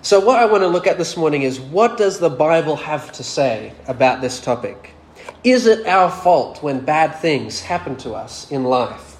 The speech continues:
Well, I'm just thankful that the Bible has a story in, in which in one day,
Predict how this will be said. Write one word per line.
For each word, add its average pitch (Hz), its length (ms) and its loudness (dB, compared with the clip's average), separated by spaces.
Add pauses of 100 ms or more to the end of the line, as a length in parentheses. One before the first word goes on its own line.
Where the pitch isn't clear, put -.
(1500)
Well, 143 140 4
I'm 220 180 2
just 185 200 -2
thankful 175 340 -2
that 139 100 -2
the 131 80 -6
Bible 160 400 0
has 151 200 -4
a 135 60 -8
story 123 580 -4 (760)
in, 135 460 -2 (100)
in 147 160 0
which 151 320 -2
in 147 200 2
one 220 340 4
day, 135 480 2